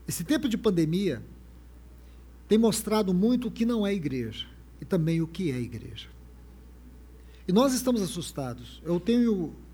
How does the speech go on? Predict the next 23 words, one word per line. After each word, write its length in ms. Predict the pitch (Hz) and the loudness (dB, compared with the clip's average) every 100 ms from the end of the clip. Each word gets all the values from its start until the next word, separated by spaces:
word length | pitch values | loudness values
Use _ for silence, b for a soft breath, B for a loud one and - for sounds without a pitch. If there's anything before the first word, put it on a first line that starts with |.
| - - - - - - - | -20 -20 -20 -20 -20 -20 -8
visitado 540 | 160 190 214 - 214 190 | 0 2 2 2 2 2
algumas 340 | 180 208 208 | 2 2 2
comunidades 760 | 196 180 151 135 143 127 - - - - - B B B | 0 -2 0 -2 -4 -4 -10 -18 -20 -20 -20 B B B
e 60 | 185 | 4
a 40 | |
gente 200 | 208 247 | 4 4
percebe 400 | 247 226 240 233 | 4 2 2 0
nos 180 | 233 208 | 0 2
irmãos 680 | 208 214 240 233 - - - - - - - - - | 2 4 2 0 -4 -12 -18 -20 -20 -20 -20 -20 -6
uma 180 | 196 226 | 0 2
frustração, 920 | 226 233 - 220 - - 240 247 233 | 0 -4 -4 -4 -4 -2 0 2 2
uma 160 | 202 196 | 2 0
decepção 960 | 196 - 233 - - 240 247 240 175 - - - - | 0 -2 -4 -4 0 2 4 2 0 -6 -14 -18 -4
com 100 | - | 2
muitos 680 | 240 269 320 214 - - - - - - - | 6 6 4 -2 -8 -12 -16 -20 -20 -20 -6
dos 220 | 196 190 | -4 0
irmãos 400 | 202 190 214 208 | 2 4 2 2
que 80 | 220 | 2
eles 180 | 214 254 | 4 2
achavam 500 | 214 - 277 285 240 | 0 2 2 2 2
que 100 | 185 | 2
eram 120 | 165 | 2
irmãos. 540 | 139 123 110 - - | 0 -4 -10 -14 -18